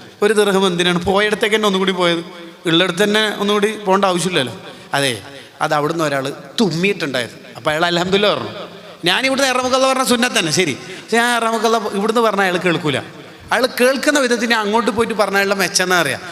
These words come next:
അയാൾ എന്നോട് "യഹ്ദീക്കുമുല്ലാ" എന്ന് എനിക്ക് ദ്വാരം തരും. ഒരു മുഅ്മിൻ്റെ ലിസാനിലൂടെ, നാവിലൂടെ "യഹ്ദീക്കുമുല്ലാ, അല്ലാഹു നിങ്ങൾക്ക് ഹിദായത്ത് തരട്ടെ" എന്ന് പറഞ്ഞ് അയാളെങ്ങാനും ദ്വാരി ഇജാബത്തുള്ള ആളെങ്കിൽ ഞാൻ രക്ഷപ്പെട്ടില്ലേ? ഒരു ദിർഹം പോയാലെന്ത്? അന്ന് രാത്രി കപ്പലുകാർ ഒരു സൗണ്ട് കേൾക്കുന്നു,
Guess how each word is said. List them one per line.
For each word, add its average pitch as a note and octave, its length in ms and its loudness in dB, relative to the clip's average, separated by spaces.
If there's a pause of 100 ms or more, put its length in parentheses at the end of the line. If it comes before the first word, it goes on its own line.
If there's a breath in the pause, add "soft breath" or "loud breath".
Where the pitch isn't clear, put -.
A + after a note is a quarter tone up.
(180 loud breath)
അയാൾ D3+ 180 2
എന്നോട് D#3 260 0
"യഹ്ദീക്കുമുല്ലാ" D3 640 0
എന്ന് D3+ 120 -2
എനിക്ക് C#3 200 -6
ദ്വാരം C3 300 0
തരും. A2 160 -2 (320 loud breath)
ഒരു G#3+ 140 4
മുഅ്മിൻ്റെ A3 440 0
ലിസാനിലൂടെ, F#3+ 640 2
നാവിലൂടെ F3 640 0 (220 loud breath)
"യഹ്ദീക്കുമുല്ലാ, F3 640 0
അല്ലാഹു E3+ 240 0
നിങ്ങൾക്ക് E3 220 0
ഹിദായത്ത് D#3 460 -2
തരട്ടെ" D#3 200 -2
എന്ന് D3+ 140 -2
പറഞ്ഞ് C#3 340 0 (300 loud breath)
അയാളെങ്ങാനും G#3+ 520 0
ദ്വാരി F3+ 360 0
ഇജാബത്തുള്ള E3 520 0
ആളെങ്കിൽ D#3 220 -2
ഞാൻ D3 160 -2
രക്ഷപ്പെട്ടില്ലേ? C3 680 -2 (280 loud breath)
ഒരു E3 120 4
ദിർഹം C#3 500 0
പോയാലെന്ത്? B2+ 680 -4 (480 loud breath)
അന്ന് D3 280 0
രാത്രി C#3+ 320 -2 (120)
കപ്പലുകാർ D#3+ 560 -2
ഒരു D3 200 -4
സൗണ്ട് C3+ 380 -4
കേൾക്കുന്നു, D#3 360 -6